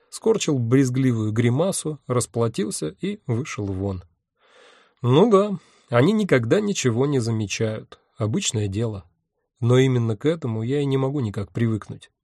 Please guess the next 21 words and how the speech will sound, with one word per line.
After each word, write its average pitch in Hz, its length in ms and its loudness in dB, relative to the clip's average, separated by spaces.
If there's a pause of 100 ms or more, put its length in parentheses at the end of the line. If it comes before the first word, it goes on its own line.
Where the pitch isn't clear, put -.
(500)
Раздеваешь 123 640 2
человека, 147 560 2
можно 127 420 -4
сказать, 127 380 -2
догола, 123 640 4 (160)
присваиваешь 165 800 2
самые 190 380 4
яркие 143 600 0
впечатления 131 880 0
и - 120 -8
острые 135 540 2
переживания, 123 880 0 (220)
отмеренные 123 720 2
ему 120 280 0
судьбой, 117 580 -4 (480)
а 101 160 -2
он 123 420 0
ни 131 140 4
сном, 202 400 0
ни 208 100 0
духом. 160 500 -2